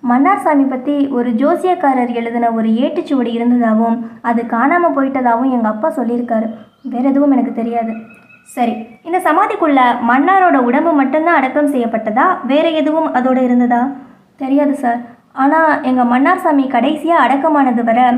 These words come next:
அந்த சுவடி கட்டும் இருந்ததா எங்க அப்பா சொல்லுவாரு." "சரி, நீ போய் கம்ப்ளைண்ட் எழுதி கொடு." அன்புமணி இங்கேருந்து போயிடுறான்.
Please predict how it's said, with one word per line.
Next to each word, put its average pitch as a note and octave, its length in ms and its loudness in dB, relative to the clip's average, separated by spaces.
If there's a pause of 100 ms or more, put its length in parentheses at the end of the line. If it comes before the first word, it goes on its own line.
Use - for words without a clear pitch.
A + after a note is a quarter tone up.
(440)
அந்த E4 260 -2
சுவடி D#4+ 380 -4
கட்டும் D4 380 -2
இருந்ததா C4+ 360 0
எங்க B3 200 0
அப்பா C4 180 -2
சொல்லுவாரு." A3+ 520 0 (460)
"சரி, E4+ 240 -2 (120)
நீ C#4+ 100 0
போய் D4 260 2
கம்ப்ளைண்ட் C4+ 360 2
எழுதி A#3+ 180 -2
கொடு." A3+ 200 -2 (360)
அன்புமணி E4 360 0
இங்கேருந்து A3+ 360 -2
போயிடுறான். A3 420 -4